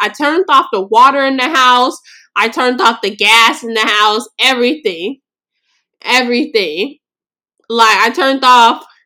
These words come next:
everything, and they still managed to be in there like cockroaches, bro.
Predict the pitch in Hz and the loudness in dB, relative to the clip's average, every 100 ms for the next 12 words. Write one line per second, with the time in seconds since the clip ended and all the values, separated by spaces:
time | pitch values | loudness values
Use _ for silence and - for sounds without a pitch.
0 | _ _ _ _ 254 269 277 240 214 202 | _ _ _ _ -2 0 -2 0 0 0
1 | 214 - - 262 240 233 226 233 240 214 | 0 -2 -2 0 2 2 0 0 -2 -2
2 | 202 190 226 220 214 208 196 190 370 254 | -2 -2 0 0 0 -2 -2 -2 -2 -2
3 | - 190 180 - 160 202 196 220 202 170 | -4 -8 -8 -10 -10 -10 -6 -4 -4 -6
4 | 220 | -10